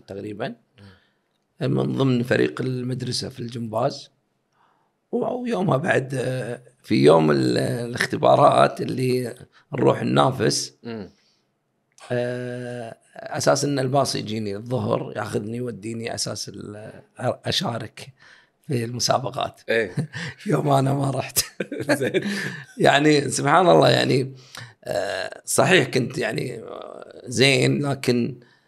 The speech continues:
Speaker 1: ما أحب منافسة ال-، الجمباز يعني.
Speaker 2: إيه.
Speaker 1: عرفت؟ وبعدين بنروح مكان بعيد وكذي، عرفت؟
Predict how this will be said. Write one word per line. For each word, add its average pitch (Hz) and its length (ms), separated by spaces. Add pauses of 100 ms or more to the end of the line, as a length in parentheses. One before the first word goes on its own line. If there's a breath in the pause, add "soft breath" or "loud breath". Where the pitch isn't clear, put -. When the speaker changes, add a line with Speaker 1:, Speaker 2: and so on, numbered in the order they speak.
(180 soft breath)
Speaker 1:
ما 170 160
أحب 175 360
منافسة 120 540
ال-، 107 220
الجمباز 120 640 (140)
يعني. 98 140
Speaker 2:
إيه. - 120
Speaker 1:
عرفت؟ 123 440
وبعدين - 880
بنروح 131 280
مكان 117 360
بعيد 131 480
وكذي، 120 440
عرفت؟ 113 380